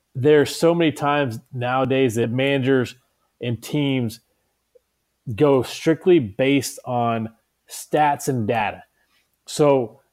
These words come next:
they're going to say, "Okay, here's what you have to do." As soon as they put this lefty in, you're gonna face lefty, lefty. Well, the next one, you've gotta make a change.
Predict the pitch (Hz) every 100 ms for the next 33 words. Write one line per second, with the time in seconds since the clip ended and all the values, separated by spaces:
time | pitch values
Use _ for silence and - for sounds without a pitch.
0 | - 135 170 131 156 170 147 123 - 143
1 | 135 131 131 151 135 104 151 170 143 147
2 | - 156 117 139 135 - 123 110 143 139
3 | 120 - 156 135 135 156 127 127 113 135
4 | - 131 123 123 - - _ _ - 139
5 | 143 127 - 135 117 131 143 135 131 131
6 | 123 - 117 - _ _ - 123 117 123
7 | 147 - - 135 120 131 123 135 123 120
8 | 104 - 104 82 82